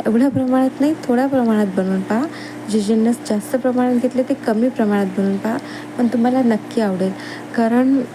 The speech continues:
भाजी नसतानासुद्धा तुम्ही याला गरम भाताबरोबर किंवा गरम पोळीबरोबरसुद्धा खायला खूप चविष्ट लागतं.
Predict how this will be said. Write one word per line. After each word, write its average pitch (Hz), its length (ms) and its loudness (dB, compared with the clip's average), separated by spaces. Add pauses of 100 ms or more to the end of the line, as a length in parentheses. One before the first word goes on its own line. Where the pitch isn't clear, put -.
(100)
भाजी 208 380 4 (520)
नसतानासुद्धा 240 920 2
तुम्ही 226 280 2
याला 226 200 2
गरम 202 340 2
भाताबरोबर 202 720 2
किंवा 202 300 0 (100)
गरम 208 200 2
पोळीबरोबरसुद्धा 196 1120 0
खायला 190 280 0
खूप - 380 -8
चविष्ट 190 400 0
लागतं. - 500 -6